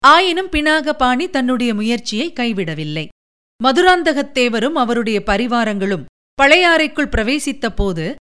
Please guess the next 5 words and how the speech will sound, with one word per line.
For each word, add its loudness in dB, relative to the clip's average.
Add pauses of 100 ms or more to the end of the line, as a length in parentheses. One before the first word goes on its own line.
(300)
பினாகபாணி 2
அவர்களை 0
அவ்வளவு 0
நன்றாக -2
கவனிக்கவில்லை. -6